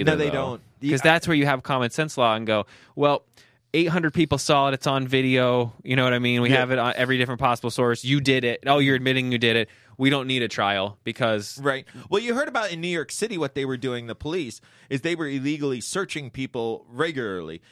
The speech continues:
Speaker 1: Like,
Speaker 2: Oh, yeah.
Speaker 1: they knew who you are. They pat you down. You, they take out your pack of cigarettes out of your pocket, and then they find a joint in your pack of cigarettes.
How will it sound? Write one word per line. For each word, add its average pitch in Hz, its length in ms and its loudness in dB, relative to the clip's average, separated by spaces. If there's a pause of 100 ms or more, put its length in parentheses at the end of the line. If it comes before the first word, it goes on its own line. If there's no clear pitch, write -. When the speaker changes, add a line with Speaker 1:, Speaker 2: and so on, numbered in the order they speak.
(140)
Speaker 1:
Like, 113 140 -4
Speaker 2:
Oh, 190 80 4
yeah. 156 180 4
Speaker 1:
they 156 160 -2
knew 170 200 -2
who 190 100 -2
you 202 200 -2
are. 151 280 -4 (160)
They 139 100 -2
pat 170 240 -2
you 170 100 -10
down. 147 360 -4 (220)
You, 139 440 0
they 135 200 -4
take 165 180 -6
out 156 140 -4
your 139 100 -6
pack 196 240 -2
of 208 60 -8
cigarettes 202 360 -4
out 185 80 -2
of 180 60 -2
your 180 120 -4
pocket, 165 360 -6
and 131 100 -8
then 143 80 -4
they 147 80 -4
find 151 180 -6
a 131 60 -4
joint 160 320 -6
in 160 100 -6
your 160 100 -2
pack 147 200 -6
of 143 80 -6
cigarettes. 117 540 -6